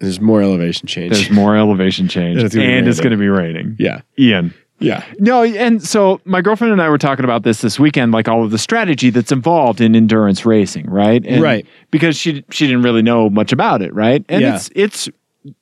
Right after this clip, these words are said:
Speaker 2: for somebody who doesn't know, it's really, it's really interesting, like, all of the tactical choices that you have to make to have a successful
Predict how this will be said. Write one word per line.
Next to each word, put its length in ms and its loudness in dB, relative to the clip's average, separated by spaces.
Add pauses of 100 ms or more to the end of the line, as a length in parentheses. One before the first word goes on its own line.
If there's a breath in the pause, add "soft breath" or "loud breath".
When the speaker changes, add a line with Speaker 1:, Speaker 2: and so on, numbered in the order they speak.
Speaker 2:
for 160 0
somebody 280 0
who 120 4
doesn't 240 0
know, 160 2
it's 160 0
really, 520 4 (260 soft breath)
it's 180 -2
really 460 4
interesting, 440 0
like, 240 0
all 280 2
of 80 -2
the 240 2
tactical 480 -2
choices 420 0
that 80 -6
you 120 -4
have 120 -4
to 80 -4
make 280 0
to 80 -4
have 180 0
a 40 -2
successful 760 -2